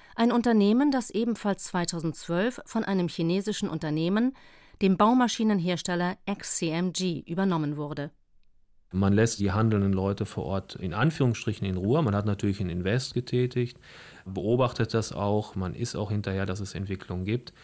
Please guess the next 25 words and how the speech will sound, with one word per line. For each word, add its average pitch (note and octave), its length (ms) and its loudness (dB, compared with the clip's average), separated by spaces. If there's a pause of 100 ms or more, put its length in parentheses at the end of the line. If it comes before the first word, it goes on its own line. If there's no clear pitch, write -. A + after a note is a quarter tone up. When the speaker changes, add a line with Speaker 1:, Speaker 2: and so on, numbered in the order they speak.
(420)
Speaker 2:
Aber A2+ 260 -2
man G#2+ 200 2
forciert G#2+ 560 -2
jetzt G2+ 240 -2
nicht A#2+ 320 0
den G#2+ 140 2
Abfluss A2+ 400 -2
nach G2 120 -2
China. A2+ 420 -2 (640)
Das G2+ 360 0
nicht, D3+ 420 0 (120)
aber A2 180 0
es G#2+ 80 -2
ist G2+ 80 -6
ein G2 120 -2
hohes C#3+ 300 2
Interesse B2+ 460 -2
natürlich A#2 260 -2
dabei, G#2+ 440 -2
diese A2 380 -2
Ingenieursleistung G2 1000 -2
dann F#2 220 -2
irgendwann G2+ 500 -4
auch F#2+ 240 -4
zumindest G#2 560 -4